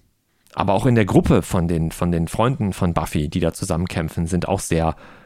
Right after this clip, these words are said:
sind die auch sehr unterschiedlich stark oder erfahren. Du hast halt irgendwie, äh, Giles, den Bibliothekar und gleichzeitig halt, äh, Watcher von Buffy, der hat natürlich so das, das fette Wissen,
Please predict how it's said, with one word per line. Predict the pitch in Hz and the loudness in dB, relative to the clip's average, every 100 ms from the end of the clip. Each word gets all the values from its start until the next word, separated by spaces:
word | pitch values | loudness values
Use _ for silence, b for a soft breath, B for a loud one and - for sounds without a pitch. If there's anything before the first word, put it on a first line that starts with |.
| B | B
sind | 113 104 | -2 0
die | 82 | 2
auch | 110 | 2
sehr | - 80 | 2 2
unterschiedlich | 90 92 - 90 78 - - | 2 0 -2 0 0 -2 -8
stark | - 78 85 | -2 0 0
oder | 90 80 | -2 -4
erfahren. | - - 82 78 76 B B B B B B | -4 -4 -2 -2 -4 B B B B B B
Du | 92 | 0
hast | 90 110 | 2 2
halt | 95 | 2
irgendwie, | 98 101 101 | 0 2 2
äh, | 92 90 87 | 2 0 0
Giles, | 101 90 117 - | 2 2 2 2
den | 98 98 | 0 2
Bibliothekar | 98 98 98 104 101 95 107 | 0 2 2 0 0 2 2
und | 101 101 | 2 2
gleichzeitig | 92 101 104 95 - | 2 2 0 0 2
halt, | 90 90 - | 2 2 0
äh, | 90 87 87 B B | -2 -2 -4 B B
Watcher | - - - 113 | -2 -2 0 0
von | 107 107 | 0 0
Buffy, | 92 95 135 131 - B B | 0 0 0 -2 -4 B B
der | 95 | 0
hat | 104 | 2
natürlich | 107 - 104 | 0 0 0
so | 110 | 0
das, | 104 - | 0 -2
das | - | -6
fette | - - 113 104 | -4 -2 2 2
Wissen, | 117 170 170 | 4 2 2